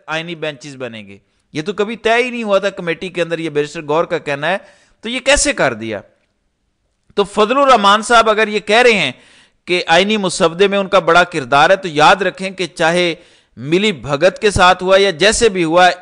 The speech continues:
इस आइनी तरमीम ने नुकसान पहुंचाया है पाकिस्तान की अदलिया को। दूसरी जानिब पीटीआई के वो लोटे, अ, जिनके मैंने कल, अ,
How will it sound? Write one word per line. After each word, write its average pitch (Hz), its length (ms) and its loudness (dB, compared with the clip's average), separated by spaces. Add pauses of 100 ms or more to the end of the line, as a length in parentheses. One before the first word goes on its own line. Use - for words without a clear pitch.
इस - 340 -6
आइनी 156 240 -2
तरमीम 160 380 -4
ने 170 120 -4
नुकसान 165 600 0
पहुंचाया 151 480 0
है 156 120 2
पाकिस्तान 139 580 -6
की 156 240 -16
अदलिया 131 380 -4
को। 92 240 -20 (360)
दूसरी 160 280 -6
जानिब 190 340 2
पीटीआई 175 340 0
के 180 100 -6
वो 165 160 0
लोटे, 143 520 0 (560)
अ, 123 120 2
जिनके 151 360 -2
मैंने 151 220 -4
कल, 147 380 -2
अ, - 100 -16